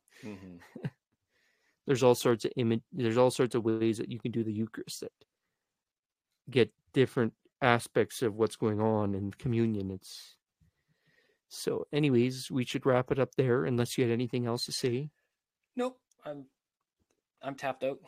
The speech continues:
Speaker 2: Yeah, me too. <laughs> We'll talk about judgment next week. <laughs> So thank you, everybody, for tuning in once again. I hope that you enjoyed this,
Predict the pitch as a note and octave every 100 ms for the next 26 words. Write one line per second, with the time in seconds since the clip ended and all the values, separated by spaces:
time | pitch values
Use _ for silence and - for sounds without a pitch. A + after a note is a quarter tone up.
0 | - _ _ _ _ _ _ - C3+ A#2
1 | B2 B2+ A2 _ _ _ _ _ _ -
2 | B2 A2+ B2 B2 A#2 - - - F#3+ -
3 | E3+ - E3+ D3 C#3 D3 C3 C3 A#2+ -
4 | - - - - - - D3 D3 D#3 D3+
5 | - C#3 D#3 - C3 A2+ - - - -
6 | - - - - - - - - - -
7 | - - C3+ B2 C#3 C#3+ - C#3 C#3 C3
8 | C3 C#3 - C3 - C#3+ C#3+ C3 C3+ C3
9 | C3 B2+ - C3 C#3 D#3 A#2+ C3+ B2+ B2+
10 | C#3 B2 B2 C3 B2+ C3 C3+ E3 - -